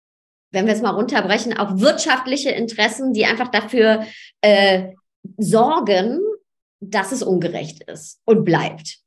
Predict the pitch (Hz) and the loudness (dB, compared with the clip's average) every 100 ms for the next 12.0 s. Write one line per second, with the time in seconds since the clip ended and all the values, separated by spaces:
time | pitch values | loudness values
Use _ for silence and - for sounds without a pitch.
0 | - 156 170 - 233 254 262 349 359 277 | -4 0 0 0 0 0 -2 0 0 0
1 | 240 381 - - 240 240 - 180 185 226 | 2 0 -2 -8 -6 -6 -4 -4 -2 -4
2 | 240 247 - 160 156 - _ _ - 220 | -4 -6 -12 -18 -18 -20 _ _ -2 2
3 | 247 247 220 247 330 - 254 220 220 220 | 4 4 2 2 -2 -4 -4 0 2 2
4 | 226 311 269 262 240 240 226 214 285 285 | 0 0 -2 0 -2 -2 -8 -4 -2 -2
5 | 240 226 233 226 196 208 - 151 202 208 | 0 2 2 0 -2 -4 -4 -4 -4 -4
6 | 214 254 247 226 226 220 208 190 196 214 | 0 0 0 0 -2 -2 -6 -8 -6 -4
7 | 214 196 - - 196 208 247 302 - 277 | -2 -2 -4 -10 -8 -2 0 0 -4 -14
8 | 277 277 311 349 - - - 202 277 494 | -6 -4 -2 -4 -8 -16 -10 0 4 4
9 | - 311 294 254 - 214 220 214 220 - | 4 -2 0 -2 -2 -2 -2 -4 -6 0
10 | 349 381 220 208 208 220 233 233 233 349 | 0 0 -2 -4 -2 0 2 2 0 -2
11 | - 269 240 240 220 175 185 185 143 180 | -4 -6 -6 -4 0 0 0 -6 -12 -12